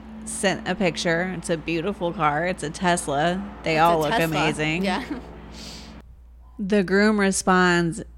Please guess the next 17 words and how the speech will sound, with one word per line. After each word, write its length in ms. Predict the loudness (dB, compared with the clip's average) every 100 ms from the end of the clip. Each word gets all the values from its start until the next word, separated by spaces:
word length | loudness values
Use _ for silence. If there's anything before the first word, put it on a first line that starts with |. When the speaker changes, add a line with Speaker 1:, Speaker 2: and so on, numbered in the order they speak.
| -10
Speaker 1:
"Seriously? 1120 | -6 2 4 6 6 4 6 6 6 4 0
A 120 | 4 6
Model 400 | 8 8 8 4
three? 680 | 2 2 4 4 2 0 -6 -16 -6
Trade 300 | 4 6 8
it 100 | 6
in 200 | 4 2
for 180 | 2 4
a 80 | 4
Model 400 | 6 6 4 2
X 400 | 6 6 4 -2
and 220 | 0 2
then 300 | 4 4 4
maybe 500 | 4 4 4 2 0 0
I'll 180 | 0 0
consider." 640 | 0 -2 0 0 0 0
Speaker 2:
<laughs> 40 | 0